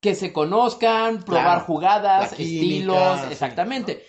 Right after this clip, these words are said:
Speaker 2: ¿no?
Speaker 1: Entonces, por eso es importante que los, los titulares jueguen.
Speaker 2: Aquí el amargado de Luis diría que la pretemporada no sirve de un coño.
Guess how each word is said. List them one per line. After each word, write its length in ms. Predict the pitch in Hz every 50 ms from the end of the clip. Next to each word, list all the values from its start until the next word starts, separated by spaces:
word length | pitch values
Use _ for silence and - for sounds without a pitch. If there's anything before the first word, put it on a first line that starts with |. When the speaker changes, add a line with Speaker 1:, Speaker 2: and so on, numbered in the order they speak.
| _ _ _ -
Speaker 2:
¿no? 60 | 185
Speaker 1:
Entonces, 360 | 180 185 226 214 202 226 220
por 180 | 220 190 185 180
eso 140 | 180 208
es 80 | 220 196
importante 520 | 196 165 147 160 160 165 165 160 202 196
que 400 | - 180 160 156 143 - - _ _
los, 440 | 156 156 160 156 156 - - - - -
los 180 | 160 151 143
titulares 580 | - 151 143 - 151 156 160 160 165 190 202 -
jueguen. 720 | - - 180 175 165 170 160 175 190 214 254 - - - _ _ _ _ _ _ - -
Speaker 2:
Aquí 220 | 185 190 - 277
el 80 | 269 262
amargado 500 | 220 190 165 156 156 156 180 202 196 170
de 80 | 143 123
Luis 380 | 120 131 139 196 - - - -
diría 440 | 135 139 135 135 131 131 131 135 135
que 120 | - 131
la 120 | 120 113 113
pretemporada 460 | 113 101 117 117 107 123 127 139 139
no 60 | 131
sirve 240 | 127 - 131 123 123
de 80 | 127
un 60 | 131 135
coño. 380 | 214 233 254 262 247 254 -